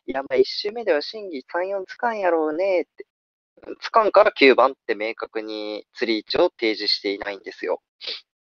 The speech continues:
それを四番さんは、「いや、九番は三、四で濁したから黒いね。」あらら。これ、あれですか？矛盾的なやつですかね。四番さん。これ、矛盾みたいなやつですか？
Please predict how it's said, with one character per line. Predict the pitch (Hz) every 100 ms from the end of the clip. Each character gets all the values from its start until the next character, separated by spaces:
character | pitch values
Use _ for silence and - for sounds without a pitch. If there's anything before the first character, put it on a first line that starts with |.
| _ _ _ -
そ | 214
れ | 220
を | 202
四 | 208 190
番 | 113 110
さ | 104
ん | 98
は、 | 180 151 - _ _ -
「い |
や、 | 165 165 165
九 | 185 190
番 | 190 185 180
は | 175
三、 | 190 190
四 | 196 185
で | 180
濁 | 175 202 208
し | -
た | 147
か | - 135
ら | 120
黒 | - 185 190
い | 147
ね。」 | 170 170 139 _ _ _ _ _ _
あ | -
ら | 82
ら。 | 80 53 - - - _ _ _ - - - - - _ _
こ | - 180
れ、 | -
あ | 160
れ |
で | 170
す |
か？ | - - _ _ - _
矛 | - 165 - 170
盾 | 160 156
的 | 151 147
な | 135
や |
つ | -
で |
す | -
か | -
ね。 | - _ _ _ _ _ _ -
四 | 117 107
番 | -
さ | -
ん。 | -
こ | 123
れ、 | -
矛 | 123 -
盾 | - 135 139 127
み | 117
た | -
い |
な |
や | -
つ |
で | -
す |
か？ | -